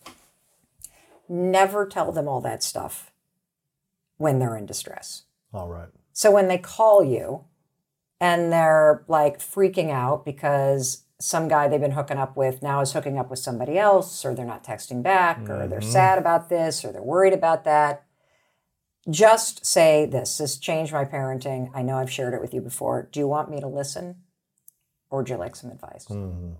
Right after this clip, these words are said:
Speaker 1: And they always say, "I want you to listen." And the other question that I always just ask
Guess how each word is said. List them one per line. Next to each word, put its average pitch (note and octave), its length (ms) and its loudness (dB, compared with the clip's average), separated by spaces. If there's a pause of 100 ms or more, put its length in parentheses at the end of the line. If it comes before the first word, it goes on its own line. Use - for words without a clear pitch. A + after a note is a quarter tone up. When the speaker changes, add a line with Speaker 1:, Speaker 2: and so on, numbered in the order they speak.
(240)
Speaker 1:
And C#3+ 140 -4
they C#3 100 -2
always C#3 300 -2
say, A2+ 360 -8 (440)
"I - 80 -12
want A2 200 -14
you - 60 -16
to - 80 -16
listen." - 280 -20 (1300)
And E3 220 2
the E3+ 160 -2
other G3 460 4
question E3 440 -2
that D3 240 -2
I D3 140 4
always D#3+ 320 4
just D#3 240 -4
ask F3 540 0